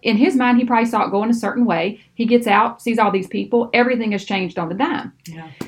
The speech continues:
Speaker 1: Now, had he ignored that and, and did not take advantage of that opportunity that was there, um, he would have missed, and the disciples would have missed, you know, this feeding of the five thousand that the Lord, that God used them to do.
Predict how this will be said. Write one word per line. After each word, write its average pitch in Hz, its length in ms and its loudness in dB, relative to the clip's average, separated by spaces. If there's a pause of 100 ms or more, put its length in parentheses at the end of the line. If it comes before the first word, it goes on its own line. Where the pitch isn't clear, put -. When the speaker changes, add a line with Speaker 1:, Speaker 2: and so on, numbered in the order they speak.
(160)
Speaker 1:
Now, 214 240 4
had 220 180 2
he 220 140 4
ignored 196 420 0
that 339 300 -2 (840)
and, 220 320 2
and 202 280 -2 (200)
did 233 200 2
not 214 180 2
take 208 180 -2
advantage 175 400 -4
of 202 60 -4
that 175 140 0
opportunity 220 1000 -2
that 196 180 -4
was 170 160 -6
there, 185 420 0 (460)
um, 214 400 0
he 277 100 6
would 240 100 6
have 185 100 2
missed, - 640 0 (280)
and 196 100 -2
the 190 60 -2
disciples 240 540 -4
would 175 100 -4
have 160 80 -6
missed, 247 480 0
you 208 80 -2
know, 190 100 0
this 180 220 -6
feeding 240 320 0
of 175 80 -6
the 170 80 -6
five 151 240 -8
thousand 208 360 -4
that 165 120 -6
the 170 80 -8
Lord, 160 400 -4
that - 100 -10
God 165 240 -6
used 262 320 2
them 170 180 -6
to 196 100 -12
do. 302 260 -4